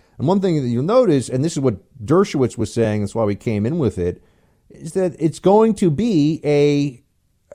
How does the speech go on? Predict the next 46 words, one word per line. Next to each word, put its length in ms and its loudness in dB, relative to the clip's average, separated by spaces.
a, 520 -2
a 40 2
hatchet 440 0
job 520 2
of 140 0
the 140 0
administ-, 260 -6
no 80 0
matter 200 2
what. 340 2
It's 120 -10
just 160 -6
gonna 160 0
be 200 2
a 200 2
compilation 840 2
of 120 -2
all 380 4
of 320 2
the, 420 0
uh, 140 0
the 160 -4
different 420 0
exercises 1040 -2
that 160 -2
Mueller 340 2
and 100 0
his 80 -4
people 280 -4
have 160 -4
been 220 -2
through 440 -2
that 160 2
are 100 4
all 380 6
intended 640 0
toward 300 0
one 180 0
goal, 220 2
and 80 -2
the 40 -4
goal 260 4
is 100 0
to 160 -4
get 400 0
a 400 -2